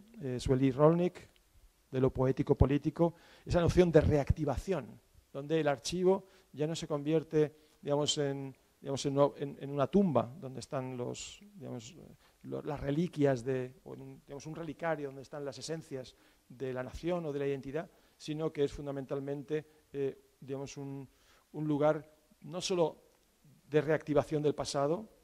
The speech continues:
sino fundamentalmente de activación del presente mediante la relación con el pasado. Es decir, cómo, cómo la memoria de, digamos, de las experiencias de, de activismo del pasado pueden romper,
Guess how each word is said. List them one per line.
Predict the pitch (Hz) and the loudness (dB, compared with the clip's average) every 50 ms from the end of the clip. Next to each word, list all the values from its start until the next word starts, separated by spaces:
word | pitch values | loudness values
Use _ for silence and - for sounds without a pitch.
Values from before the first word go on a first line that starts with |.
| _ _ _ _ _ _ | _ _ _ _ _ _
sino | - 185 190 170 | -8 -4 -4 -2
fundamentalmente | - 175 151 143 143 127 151 147 147 151 147 151 160 | 0 0 0 0 0 0 -2 -2 -2 -2 -2 0 2
de | 147 151 | 4 4
activación | 139 - - 151 147 123 - 160 151 | 4 2 0 -2 -2 -2 -2 -4 -2
del | 160 156 | -2 -2
presente | 156 139 - 147 139 139 - 160 147 | -2 -4 -6 -6 -8 -8 -6 -6 -6
mediante | 143 131 143 139 139 123 - 151 151 | -4 -4 -4 -4 -4 -4 -6 -6 -4
la | 143 139 | -4 -6
relación | 120 127 117 113 - 143 135 | -6 -6 -10 -8 -6 -8 -6
con | 123 123 - | -6 -8 -10
el | 147 | -10
pasado. | - 135 117 120 127 127 127 | -10 -12 -12 -12 -12 -12 -12
Es | 123 135 - | -14 -12 -10
decir, | 151 127 - - - - - _ | -10 -10 -12 -14 -20 -20 -20 _
cómo, | - 151 147 156 160 160 - - - - - _ _ _ _ _ _ _ _ _ - | -4 -2 -2 -2 -2 -6 -8 -16 -20 -20 -20 _ _ _ _ _ _ _ _ _ -8
cómo | 160 160 160 170 | -6 -2 0 4
la | 165 151 | 4 4
memoria | 143 147 139 139 160 180 180 151 139 131 127 123 120 - - - _ _ _ | 4 2 -4 2 4 4 4 4 2 -2 -4 -6 -10 -18 -20 -20 _ _ _
de, | 139 135 139 139 143 143 156 - - | -14 -8 -4 -4 -4 -4 -4 -8 -16
digamos, | - 139 135 131 131 127 113 - - - - - - - - - - | -16 -12 -12 -10 -10 -10 -10 -12 -16 -20 -20 -20 -20 -20 -20 -18 -14
de | - 139 123 - 147 | -14 -14 -8 -4 -2
las | 139 120 | -2 -2
experiencias | - - - 135 139 156 160 156 - 151 143 139 123 - | -2 -6 -6 -4 -2 -2 -4 -4 -4 -2 -2 -2 -2 -4
de, | 139 127 127 127 - _ _ _ _ _ | -6 -8 -8 -10 -14 _ _ _ _ _
de | _ 135 127 139 135 131 | _ -12 -8 -6 -6 -4
activismo | 147 127 - - 139 135 156 147 131 151 147 139 135 139 - | -6 -8 -8 -8 -8 -6 -6 -6 -4 -2 -2 -2 -2 -4 -6
del | 139 139 131 | -6 -6 -6
pasado | - 131 - 160 147 156 156 - | -6 -4 -2 0 0 0 0 2
pueden | 151 160 165 160 165 170 170 160 - - - _ _ _ - - - | 4 4 6 6 4 0 -2 -6 -10 -16 -20 _ _ _ -20 -20 -20
romper, | - - 139 147 139 131 110 - 151 160 165 170 | -10 -2 -2 -2 -2 -2 -2 0 4 4 4 4